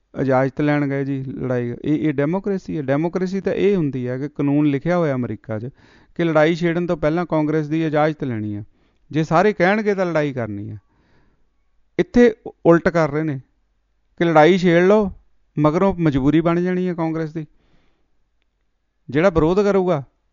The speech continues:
ਉਹਦੇ ਵੱਲ ਨੂੰ ਜੁੱਤੀਆਂ ਲੈ ਕੇ ਪੈ ਜਿਓ। ਸੋ ਇਹ ਹੈ ਡੈਮੋਕ੍ਰੇਸੀ,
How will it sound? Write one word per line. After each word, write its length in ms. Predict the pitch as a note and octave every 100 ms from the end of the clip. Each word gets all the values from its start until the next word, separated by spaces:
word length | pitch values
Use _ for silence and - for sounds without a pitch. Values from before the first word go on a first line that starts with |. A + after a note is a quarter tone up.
| _ _ _ _ _ _ _
ਉਹਦੇ 180 | C#3+ E3+
ਵੱਲ 140 | F3
ਨੂੰ 260 | F3 D3+ C3 _ _ -
ਜੁੱਤੀਆਂ 340 | B2+ B2 C#3+ C#3+
ਲੈ 120 | C#3
ਕੇ 100 | C#3
ਪੈ 180 | C#3 C3
ਜਿਓ। 220 | C3 B2+ - _ _ _ _ _ _ _ _ _ _ _ _ _ _ _ _ _ _
ਸੋ 480 | - F3+ F#3 F#3 _ _ _ _ _ _ _
ਇਹ 180 | D#3+ G3
ਹੈ 80 | F3
ਡੈਮੋਕ੍ਰੇਸੀ, 680 | C3+ B2 B2 A#2+ G#2+ -